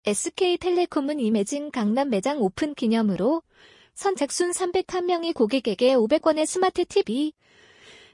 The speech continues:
디지털 카메라, 노트북을 구입할 수 기회를 제공하는 경품 이벤트와 다양한 디지털 제품과 액세서리를 특가에 판매하는 오픈 이벤트를 펼친다.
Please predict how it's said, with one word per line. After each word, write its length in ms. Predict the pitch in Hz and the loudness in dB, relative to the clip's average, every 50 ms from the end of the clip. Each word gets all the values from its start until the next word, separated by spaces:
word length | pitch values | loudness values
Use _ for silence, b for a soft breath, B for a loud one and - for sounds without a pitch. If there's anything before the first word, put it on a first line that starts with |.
| B | B
디지털 460 | B - 233 226 320 - - 359 330 320 | B -4 -4 -2 -4 -2 0 -2 -2 0
카메라, 540 | - 320 285 269 226 196 233 294 330 320 - _ _ _ | -2 -4 -2 0 2 4 4 4 4 4 0 _ _ _
노트북을 580 | - 214 220 214 - 339 330 339 320 - 339 349 | 4 4 4 4 2 0 0 0 0 0 0 0
구입할 400 | - - 262 254 - - 349 349 | 0 0 -2 -2 0 0 0 2
수 140 | - 339 330 | 2 0 0
기회를 420 | - 285 262 247 233 240 233 269 | 0 0 0 2 2 2 0 0
제공하는 640 | - - 226 202 196 269 277 294 302 311 320 320 302 | 0 -2 -2 -2 -2 -2 -2 -2 -2 -2 -2 -4 -4
경품 380 | - 240 220 233 - 294 302 262 | 0 0 0 0 0 -2 -4 -4
이벤트와 520 | 208 208 277 330 339 - 339 320 302 311 | -2 0 0 0 0 2 2 4 4 4
다양한 500 | 311 - 254 180 190 208 226 254 285 311 | 2 0 0 0 2 2 2 0 -2 0
디지털 460 | - 269 240 269 294 - - 349 339 | 0 -2 -2 -2 -2 -2 0 0 0
제품과 560 | 320 302 262 - - 247 196 180 254 262 277 | 2 0 -2 -2 -4 -6 -2 2 4 4 4
액세서리를 640 | 269 233 185 - - 349 349 370 359 359 349 320 330 330 | 4 2 0 -2 -2 -2 0 0 2 2 2 2 0 -2
특가에 420 | - - 349 - - 277 277 285 | -2 -2 -2 0 0 2 2 2
판매하는 600 | 285 - 370 359 349 349 349 320 294 240 247 247 | 2 0 -2 -4 -2 -2 0 0 0 0 0 0
오픈 460 | 220 208 - - 277 277 294 302 262 - | 0 0 0 0 -2 -2 -2 -2 -6 -6
이벤트를 540 | - 208 214 277 320 339 - 330 277 285 294 | -4 -2 0 0 0 0 0 -2 -2 -2 -2
펼친다. 760 | - - 381 359 - - 330 294 233 190 185 185 180 190 | 0 0 -2 0 0 -2 -4 -2 0 0 0 0 0 -2